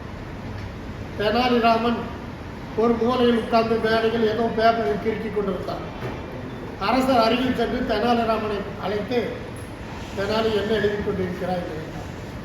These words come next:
"நம் நாட்டில் இருக்கக்கூடிய முட்டாள்களை எல்லாம் பட்டியல் போட்டுக் கொண்டுள்ளேன்" என்றார். கொண்டா பார்க்கலாம்னு வாங்கினார்.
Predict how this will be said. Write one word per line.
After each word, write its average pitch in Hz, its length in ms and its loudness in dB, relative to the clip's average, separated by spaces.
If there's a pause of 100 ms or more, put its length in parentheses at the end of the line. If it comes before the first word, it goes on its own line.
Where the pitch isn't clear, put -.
(160)
"நம் 208 200 -2
நாட்டில் 254 320 4
இருக்கக்கூடிய 226 580 0
முட்டாள்களை 233 640 0
எல்லாம் 220 320 0 (580)
பட்டியல் 262 440 2
போட்டுக் 220 300 2
கொண்டுள்ளேன்" 202 400 2
என்றார். 160 340 -2 (380)
கொண்டா 202 260 0
பார்க்கலாம்னு 202 680 0
வாங்கினார். 180 400 -2